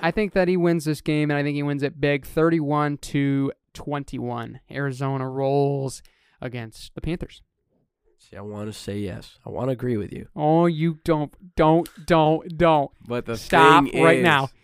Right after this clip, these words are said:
Speaker 1: You need to stop.
Speaker 2: but the thing
Speaker 1: You need to stop.
Speaker 2: is, Baker is just that guy sometimes. And I think that sometime is gonna happen now. All right?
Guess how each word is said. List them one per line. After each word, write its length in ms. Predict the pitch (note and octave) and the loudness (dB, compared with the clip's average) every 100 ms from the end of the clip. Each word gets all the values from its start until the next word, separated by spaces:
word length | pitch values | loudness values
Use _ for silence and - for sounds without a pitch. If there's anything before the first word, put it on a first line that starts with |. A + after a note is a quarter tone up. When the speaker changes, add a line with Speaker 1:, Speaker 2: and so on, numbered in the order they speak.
| _ | _
Speaker 1:
You 120 | E3+ | -4
need 100 | E3 | -2
to 80 | F3 | -2
stop. 240 | E3+ D#3+ C#3 | 0 0 2
Speaker 2:
but 160 | C3 | -2
the 140 | C3+ B2 | -4 -8
thing 580 | _ C3+ C#3 D3 D3+ | _ -2 2 2 2
Speaker 1:
You 100 | F3 | 2
need 120 | F3+ F#3 | 4 4
to 80 | |
stop. 280 | F#3 C#3 D#3+ | 6 6 6
Speaker 2:
is, 240 | G#2+ G#2 - _ _ _ _ _ _ | 2 -4 -10 _ _ _ _ _ _
Baker 640 | A2 A#2 B2 C3 B2+ B2 - - | -6 -4 -4 0 2 2 -2 -8
is 220 | A2+ G2+ | -6 -6
just 280 | G#2 A2 - _ | -8 -8 -10 _
that 420 | A2 G#2+ - G#2+ | -10 -10 -14 -14
guy 360 | A2 A2+ A#2 | -12 -8 -6
sometimes. 1120 | A#2 - C3+ D3+ C#3+ D3 D3 D3+ C#3 G#2+ G#2 _ - A#2 | -6 -4 -2 0 -2 0 4 4 2 -2 -8 _ -20 -16
And 160 | A2+ A2+ | -12 -6
I 140 | C3 | -6
think 240 | C#3 D3+ C3 | -6 -8 -6
that 180 | C3 | -8
sometime 600 | B2 C#3 C3 A#2+ C#3 C3+ | -10 -12 -12 -10 -8 -8
is 120 | A2+ A2+ | -10 -12
gonna 240 | A#2+ A2 | -10 -10
happen 440 | A#2 A#2 - A2+ | -10 -10 -8 -8
now. 340 | G2+ E2 C2 - _ _ - | -8 -10 -12 -16 _ _ -10
All 80 | |
right? 300 | G#2+ A2+ A#2 | -4 0 -2